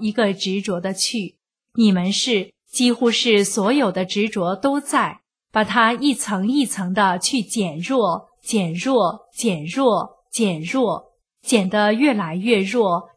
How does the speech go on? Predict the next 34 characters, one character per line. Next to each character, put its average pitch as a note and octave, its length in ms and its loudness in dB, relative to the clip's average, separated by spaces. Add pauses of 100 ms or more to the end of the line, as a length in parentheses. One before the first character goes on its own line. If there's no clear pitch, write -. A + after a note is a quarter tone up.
越 C#4+ 240 4
来 F3+ 300 -2
越 B3 240 0
少。 - 460 -4 (1000)
选 G3 280 0
自 A#3+ 240 0
二 A#3+ 200 4
零 G#3 280 0
一 C4+ 120 0
五 B3 160 0
年 F3+ 400 -4 (100)
美 G3+ 140 0
国 G3 220 0
西 D4 240 0
部 C#4+ 200 -2
法 E3+ 260 -4
会 G3 320 2
讲 F#3 340 -4
法。 E3+ 360 -10 (920)
师 A#3+ 220 2
父 G#3 280 0
在 G#3 260 0
瑞 B3+ 220 2
士 A3 280 0
法 E3+ 200 -2
会 G3+ 300 2
讲 G3 260 -2
法 F3 180 -2
中 G#3+ 260 0
还 F#3 240 -4
告 G3 200 2
诉 F#3+ 340 -2
我 F3 80 0
们， E3 340 -8